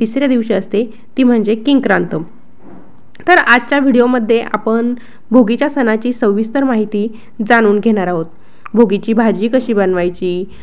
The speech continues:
भोगीच्या दिवशी काय करायचं, काय करणं टाळायचं आहे, त्याचबरोबर तुम्हाला जर कोणाला भोगी पाठवायची असेल तर ती कशी पाठवायची, भोगविडे कशाला म्हणतात,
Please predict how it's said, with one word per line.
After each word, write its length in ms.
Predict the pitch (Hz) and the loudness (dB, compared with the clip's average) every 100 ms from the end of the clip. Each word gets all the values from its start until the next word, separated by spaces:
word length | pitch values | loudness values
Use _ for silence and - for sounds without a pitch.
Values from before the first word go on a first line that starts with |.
| - - | -16 -10
भोगीच्या 540 | 202 233 208 214 226 214 | 2 2 2 -2 0 2
दिवशी 280 | 208 220 | 2 0
काय 240 | 220 214 196 | 0 2 2
करायचं, 520 | 214 185 185 190 190 | 0 0 0 -2 -2
काय 240 | 185 202 | 0 0
करणं 340 | 196 202 196 208 | 2 0 2 0
टाळायचं 520 | 202 180 180 196 226 | 2 2 2 0 0
आहे, 180 | 202 180 | 0 0
त्याचबरोबर 720 | 208 208 202 214 208 214 220 | 0 -2 0 0 2 0 0
तुम्हाला 400 | 220 220 208 226 | 0 0 0 0
जर 200 | 269 285 | 0 0
कोणाला 340 | 277 247 226 | 0 0 0
भोगी 280 | 214 220 214 | 2 2 2
पाठवायची 500 | 202 180 202 190 190 | 0 -2 -2 -2 -2
असेल 340 | 185 185 180 | -2 -4 -4
तर 120 | 202 214 | -4 -4
ती 60 | 233 | -4
कशी 280 | 220 220 285 | -4 -2 -2
पाठवायची, 580 | 269 254 240 190 190 | 0 0 0 -2 -2
भोगविडे 520 | 185 220 214 254 277 269 | 0 0 0 0 0 0
कशाला 360 | 233 226 196 | -2 -2 -2
म्हणतात, 440 | 202 196 185 170 | -2 -4 -4 -4